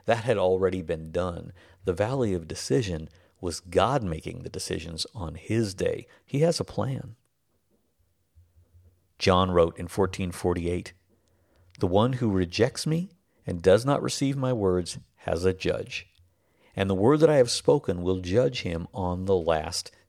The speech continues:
day." God is not rolling into the beach town not knowing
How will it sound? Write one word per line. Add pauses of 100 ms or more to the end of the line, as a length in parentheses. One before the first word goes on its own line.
day." (380)
God
is
not
rolling
into
the
beach
town
not
knowing